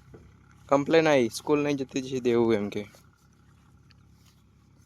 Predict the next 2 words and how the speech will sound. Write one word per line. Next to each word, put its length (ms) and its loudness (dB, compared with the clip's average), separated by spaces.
नहीं 160 6
जाती? 260 4